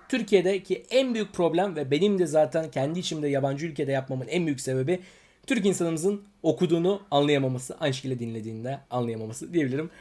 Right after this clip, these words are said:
Daha fazla uzatmadan istatistiklere geçelim. Şimdi arkadaşlar burada görmüş olduğunuz üzere zaten yine Thor C S'nin Twitter'ındayız ki çok da sevdiğim bir Twitter adresidir. Daha önceden de demiştim.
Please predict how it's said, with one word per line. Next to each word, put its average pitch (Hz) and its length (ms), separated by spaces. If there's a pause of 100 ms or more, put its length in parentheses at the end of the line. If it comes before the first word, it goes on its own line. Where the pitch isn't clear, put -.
(160)
Daha 285 160
fazla 214 180
uzatmadan 202 420
istatistiklere 185 640
geçelim. 170 340 (160)
Şimdi 277 240
arkadaşlar 208 520
burada 214 220
görmüş 202 320
olduğunuz 175 240
üzere 175 200
zaten 175 220
yine 170 240 (100)
Thor 165 160
C 151 140
S'nin 170 180
Twitter'ındayız 143 680
ki 131 220 (300)
çok 135 220
da 123 60
sevdiğim 123 320
bir 139 80
Twitter 120 300
adresidir. 117 520 (220)
Daha 120 140
önceden 117 260
de 131 120
demiştim. 120 360